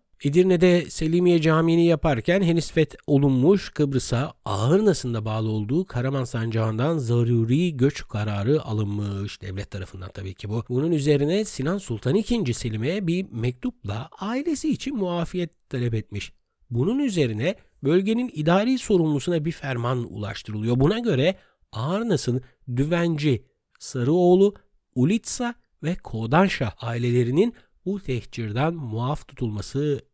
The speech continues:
emroluna diye bir şekilde ferman gitmiş. Bu isimler görüldüğü gibi ne Rumca ne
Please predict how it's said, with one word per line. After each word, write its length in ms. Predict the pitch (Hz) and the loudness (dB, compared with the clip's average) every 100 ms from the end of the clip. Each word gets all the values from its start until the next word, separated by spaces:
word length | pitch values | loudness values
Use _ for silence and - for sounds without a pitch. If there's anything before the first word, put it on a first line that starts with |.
| - | -6
emroluna 800 | 113 120 107 98 101 104 - - 104 | -4 -4 -6 -6 -10 -10 -12 -16 -14
diye 340 | 104 110 120 | -10 -8 -8
bir 120 | 113 | -8
şekilde 560 | 107 110 - 98 113 151 - | -8 -12 -10 -6 -4 -4 -6
ferman 520 | - 135 123 120 170 | -10 -6 -2 0 2
gitmiş. 840 | 139 131 147 120 117 110 - - - _ 170 | 0 2 4 4 4 0 -4 -10 -16 _ 0
Bu 120 | 185 | 2
isimler 400 | 185 208 202 202 | 2 2 2 4
görüldüğü 420 | 180 180 190 208 | 4 4 4 4
gibi 520 | 180 131 156 180 123 | 2 4 4 4 2
ne 120 | 147 | 0
Rumca 600 | 170 139 139 117 127 147 | 2 0 0 0 2 2
ne 340 | 139 120 139 | 0 0 -2